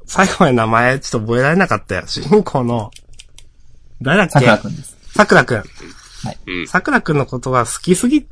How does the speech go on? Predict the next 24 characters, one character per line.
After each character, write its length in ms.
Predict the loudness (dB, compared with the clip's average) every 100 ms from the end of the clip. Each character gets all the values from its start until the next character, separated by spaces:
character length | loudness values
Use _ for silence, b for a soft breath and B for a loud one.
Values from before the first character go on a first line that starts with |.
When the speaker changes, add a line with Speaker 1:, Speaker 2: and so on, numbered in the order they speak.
| -8 2
Speaker 1:
る 120 | 4
ん 80 | 4
だ 100 | 4
な 140 | 2
と 120 | 0
思 140 | -4 -4
っ 40 |
て、 140 | -6
多 140 | -4 -4
分。 200 | -4 -8 -14 -20 -20 -20 -20 -20 -20 -20 _ -20 -20 -16
Speaker 3:
う 40 | -10
ん。 440 | -8 -8 -10 -12 _ _ -20 -20 _ _ _ _
Speaker 1:
な 100 | -4
ん 20 | -2
か 80 |
ず 120 | 0 -2
っ 20 |
と 140 | -4
本 180 | -4 -4
当 80 | -4
に 80 | -4
桜 360 | -4 -2 -4
く 180 | 0 0
ん 520 | 2 0 0 -2 -6